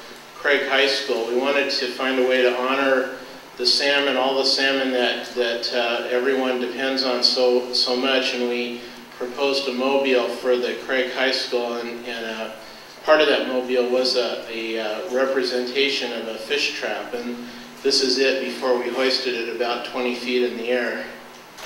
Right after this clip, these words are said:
And we also made a bunch of salmon that would be swimming around in front of the, the trap, and, uh,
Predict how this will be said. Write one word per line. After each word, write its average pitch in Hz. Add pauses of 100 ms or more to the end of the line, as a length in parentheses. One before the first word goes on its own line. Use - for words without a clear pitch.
(1700)
And 131
we 131
also 135
made 127
a 123
bunch 123
of 117
salmon 143
that 123
would 123
be 117
swimming 135
around 123
in 117
front 135
of 123
the, 110 (200)
the 110
trap, - (320)
and, 117
uh, -